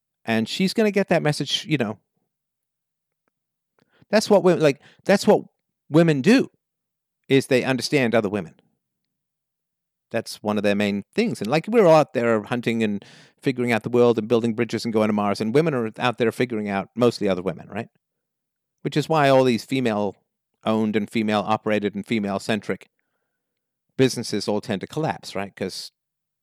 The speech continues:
everybody's sussing each other all the time and there's not as much productive work yet. And listen,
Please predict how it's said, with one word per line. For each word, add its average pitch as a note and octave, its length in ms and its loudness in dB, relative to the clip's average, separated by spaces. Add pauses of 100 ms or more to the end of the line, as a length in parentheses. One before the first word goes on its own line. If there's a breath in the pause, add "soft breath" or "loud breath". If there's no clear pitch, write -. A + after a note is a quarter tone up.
(120)
everybody's F#2 400 -8
sussing F2+ 300 -6
each F2+ 160 -6
other F#2 240 -6
all F2 80 -6
the E2+ 80 -14
time G#2+ 340 -4
and F2+ 280 -10
there's F2+ 160 -10
not F2 160 -10
as - 140 -16 (120)
much - 240 -10
productive G2 400 -10
work F#2+ 200 -10
yet. - 100 -14
And F#3 120 -6
listen, A#3 240 -4